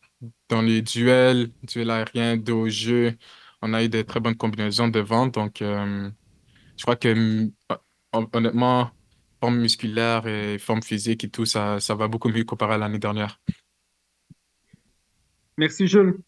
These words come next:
Speaker 2: Bon retour.
Speaker 1: Merci beaucoup. Merci beaucoup. Bonne soirée.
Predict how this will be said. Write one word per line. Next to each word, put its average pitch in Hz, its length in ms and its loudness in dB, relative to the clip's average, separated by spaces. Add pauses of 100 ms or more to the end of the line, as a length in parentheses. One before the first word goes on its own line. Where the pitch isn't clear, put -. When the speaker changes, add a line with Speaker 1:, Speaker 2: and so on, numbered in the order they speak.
(200)
Speaker 2:
Bon 156 200 4
retour. 147 160 6
Speaker 1:
Merci 131 220 2
beaucoup. 117 260 -6 (180)
Merci 120 300 0
beaucoup. 117 240 6 (160)
Bonne 117 140 6
soirée. 131 280 8